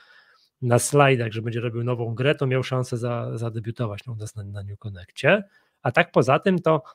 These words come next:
ja mam takie wrażenie, że to jest taki, wiesz, mm, rynek, który osuwa się pod własnym ciężarem. I wszyscy lamentują, ola Boga, New Connect i tak dalej. Ale, ale,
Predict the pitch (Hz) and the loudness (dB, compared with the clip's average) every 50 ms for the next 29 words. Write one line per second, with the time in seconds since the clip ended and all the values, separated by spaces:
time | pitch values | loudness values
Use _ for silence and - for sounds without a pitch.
0 | _ - 139 143 139 151 - - 135 127 127 127 120 151 156 156 135 - - 135 | _ -2 -2 0 0 0 2 2 2 4 2 2 2 2 2 0 0 0 -2 -4
1 | - - - - 135 120 113 104 101 - - - 190 208 196 180 175 175 156 147 | -4 -6 -8 -8 -6 -4 -4 -4 -6 -8 -10 -12 -14 -16 -18 -18 -18 -16 -16 -14
2 | 143 139 139 135 131 127 127 123 123 123 139 170 190 185 180 175 - - - 147 | -14 -14 -14 -12 -8 -6 -4 -2 2 4 4 4 6 4 2 0 -2 -6 -4 -2
3 | 139 139 151 160 143 - - 170 156 160 143 - 147 - - 131 120 131 143 135 | -2 -2 -2 -4 -6 -6 -4 -2 0 0 0 0 -2 -4 -4 -2 0 0 0 0
4 | - - 139 127 - 135 131 120 117 107 95 90 92 104 117 - - 247 233 247 | 0 0 -2 0 2 2 2 2 2 2 0 -2 -6 -10 -4 0 2 2 4 6
5 | - 190 165 160 160 156 151 151 143 - 120 107 104 - - 196 214 214 196 175 | 6 6 8 8 6 6 4 2 2 0 -2 -2 -2 2 4 6 8 8 8 6
6 | 170 180 170 156 156 147 139 135 - - 139 135 127 123 117 - - 127 - 104 | 4 2 0 2 2 2 0 0 0 0 0 0 0 0 -2 -2 -2 -2 -4 -8
7 | 95 101 95 90 87 90 _ _ _ - 147 127 120 104 101 95 95 104 135 170 | -12 -12 -10 -12 -12 -12 _ _ _ 6 8 8 8 6 4 0 -2 0 0 -2
8 | 180 - _ - - - - - - - _ _ - 131 113 101 98 107 127 175 | -2 -4 _ -18 -20 -20 -20 -20 -20 -20 _ _ -4 -2 0 0 2 2 2 2
9 | 190 - | 2 0